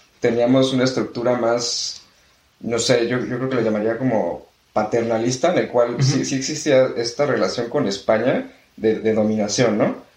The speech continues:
Speaker 1: Y, y, eh, la, las estructuras políticas de España estaban muy puestas aquí en América,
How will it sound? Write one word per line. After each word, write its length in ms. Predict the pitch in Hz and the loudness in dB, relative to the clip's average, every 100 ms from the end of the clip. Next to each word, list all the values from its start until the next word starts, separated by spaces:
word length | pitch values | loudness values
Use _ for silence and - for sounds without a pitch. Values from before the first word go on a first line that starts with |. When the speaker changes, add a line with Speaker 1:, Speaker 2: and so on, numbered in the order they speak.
| - | -10
Speaker 1:
Y, 100 | 101 | -6
y, 300 | 110 113 - | -2 -2 0
eh, 160 | 113 - | -2 -2
la, 220 | 117 110 | 2 2
las 300 | 104 110 131 | 4 2 0
estructuras 420 | - 117 107 143 | -4 -4 0 2
políticas 400 | 147 123 127 123 107 | 2 0 2 0 0
de 60 | |
España 240 | 107 123 127 | 0 2 2
estaban 300 | 127 120 117 | 4 2 2
muy 160 | 123 | -2
puestas 340 | 120 117 - 147 | 0 -2 -2 -8
aquí 160 | - | -4
en 80 | 107 | -2
América, 380 | 110 104 104 131 | 0 -2 -2 -2